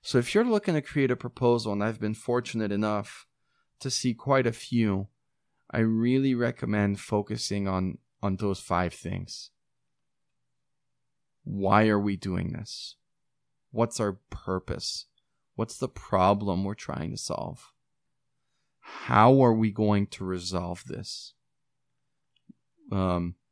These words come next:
identifying the way the solution will be provided, a good, a service, a hybrid. Then what will be our methodology to cr-, to provide that?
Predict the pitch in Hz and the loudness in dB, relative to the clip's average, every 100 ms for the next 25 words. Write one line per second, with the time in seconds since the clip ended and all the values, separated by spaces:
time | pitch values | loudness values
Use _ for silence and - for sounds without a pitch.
0 | _ _ _ _ _ - _ _ _ _ | _ _ _ _ _ -20 _ _ _ _
1 | _ - 117 107 107 110 - 107 107 104 | _ -2 0 4 4 4 2 2 2 0
2 | - _ _ _ 120 - 107 104 101 98 | -2 _ _ _ -10 0 2 4 4 4
3 | 104 - 104 101 101 - 104 101 92 95 | 0 -2 -2 -2 -4 -4 -4 -4 -6 -6
4 | 95 92 92 - 95 - 98 87 85 - | 0 0 0 -4 -10 -4 -2 0 -2 -6
5 | 98 - 98 87 87 64 - - _ _ | -8 -4 -2 -2 -4 -6 -10 -16 _ _
6 | _ - 98 87 95 95 87 71 65 _ | _ -4 -4 -2 0 0 -2 -6 -8 _
7 | _ _ _ _ _ _ _ - 110 117 | _ _ _ _ _ _ _ -12 2 6
8 | 113 110 104 - - 117 107 123 - 131 | 8 6 2 -4 -2 0 6 6 6 4
9 | 123 113 117 110 110 113 110 107 98 98 | 4 4 2 4 6 4 2 2 4 6
10 | 107 101 - 92 107 101 _ _ _ _ | 6 4 0 -6 -6 -8 _ _ _ _
11 | _ _ _ - - 113 - - 113 _ | _ _ _ -16 -10 -10 -10 -12 -12 _
12 | - 120 - 104 101 104 92 98 107 107 | -8 -8 -4 -6 -4 0 2 2 0 -4
13 | - 98 90 | -6 -6 -6